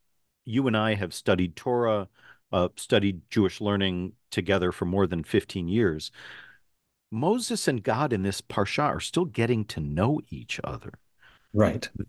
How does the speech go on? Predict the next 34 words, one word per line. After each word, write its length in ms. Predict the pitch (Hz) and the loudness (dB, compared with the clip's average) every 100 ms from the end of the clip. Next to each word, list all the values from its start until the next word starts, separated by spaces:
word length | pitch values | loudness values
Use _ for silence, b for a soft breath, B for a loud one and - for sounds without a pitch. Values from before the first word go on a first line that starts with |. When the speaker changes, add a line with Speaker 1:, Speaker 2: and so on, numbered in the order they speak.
| _ - | _ 0
Speaker 1:
This 160 | 170 240 | 2 2
is 160 | - | 4
a 40 | 170 | 6
Speaker 2:
It 60 | |
Speaker 1:
relationship 760 | 127 113 131 - 120 - 117 - | 6 4 -2 -2 -6 0 0 0
in 160 | 113 110 | -2 0
formation. 720 | - 92 82 90 110 - - _ _ _ _ _ _ - _ _ - | 2 2 2 0 -2 -6 -10 _ _ _ _ _ _ -20 _ _ -2
Speaker 2:
It's 160 | 143 151 | 2 4
a 60 | |
relationship 560 | 123 123 139 165 156 143 | 6 6 4 2 2 4
in 120 | 120 | 4
formation, 580 | 117 104 165 180 - 101 | 4 4 4 2 -2 -2
and 160 | 120 123 | 4 4
it's 160 | - 127 | 4 2
Moses's 680 | 123 131 131 113 110 87 | 2 2 2 0 0 -2
leadership 540 | 101 131 151 - - 98 | 2 4 4 0 -2 0
in 100 | 95 | 2
formation 560 | 85 95 87 - 90 | 4 4 4 4 2
as 180 | 82 - | 0 2
well. 360 | 123 110 - - | 4 4 0 -10
He's 180 | - 156 | 0 2
not 160 | 175 160 | 4 4
a 40 | |
Speaker 1:
Exactly. 380 | - 135 131 247 - | 4 2 2 0 0
Speaker 2:
he's 200 | 131 117 | 0 4
not 160 | 127 110 | 6 4
a 40 | |
leader 260 | 95 85 87 | 4 0 0
yet. 380 | 87 67 - - b b b _ - | 0 0 -2 -6 b b b _ 0
Speaker 1:
Right, 380 | 95 82 - - _ _ | 2 2 -2 -14 _ _
right. 340 | 90 87 - - _ b b b 95 | 4 4 2 -10 _ b b b 0
And 200 | 95 92 | 2 0
he 240 | - 117 | 2 2
is 200 | 101 | 2